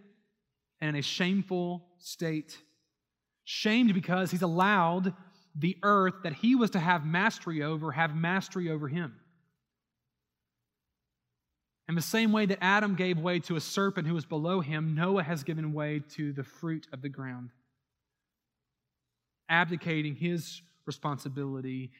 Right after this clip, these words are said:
and now he's in a shameful state, and his son extends the shame. Instead of covering the shame, which would have been the, the godly thing to do as a, as a son,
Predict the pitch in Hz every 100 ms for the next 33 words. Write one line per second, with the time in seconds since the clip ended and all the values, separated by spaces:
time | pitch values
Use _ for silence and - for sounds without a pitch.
0 | - 143 139 151 170 165 151 143 127 147
1 | 147 143 139 - 160 147 143 - - -
2 | 170 190 202 180 165 165 - - - 208
3 | 170 151 151 151 - - - 208 196 151
4 | 147 143 - _ - 160 - 202 151 117
5 | - _ _ _ _ _ _ _ _ _
6 | _ _ _ - 156 208 - - 240 254
7 | 233 165 139 - - 143 143 - 185 175
8 | 175 156 156 - - 165 147 180 214 208
9 | 190 - 190 185 160 151 185 165 151 156
10 | 151 - - - 160 147 - 180 165 147
11 | 156